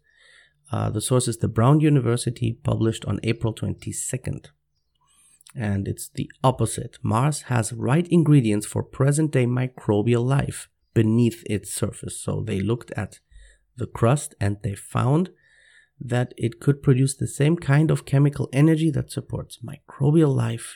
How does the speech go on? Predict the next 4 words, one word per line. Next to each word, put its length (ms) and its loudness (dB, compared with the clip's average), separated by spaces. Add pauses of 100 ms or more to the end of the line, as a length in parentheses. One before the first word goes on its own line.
(160)
deep 240 -2 (100)
beneath 460 0 (560)
Earth's 420 0 (180)
surface. 600 -8